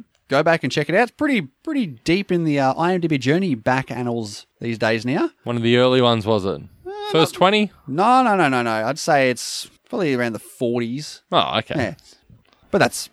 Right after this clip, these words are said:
Speaker 1: pretty far away, pretty far long ago now.
Speaker 2: Yes, it is.
Speaker 1: All right, my number five is also a film that we've done a breakdown on.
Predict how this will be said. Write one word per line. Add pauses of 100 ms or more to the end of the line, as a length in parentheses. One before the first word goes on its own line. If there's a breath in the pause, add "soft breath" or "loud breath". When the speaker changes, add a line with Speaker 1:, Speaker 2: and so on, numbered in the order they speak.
Speaker 1:
pretty
far
away, (120)
pretty
far
long
ago
now. (300)
Speaker 2:
Yes,
it
is. (140)
Speaker 1:
All
right,
my
number
five
is
also
a
film
that
we've
done
a
breakdown
on.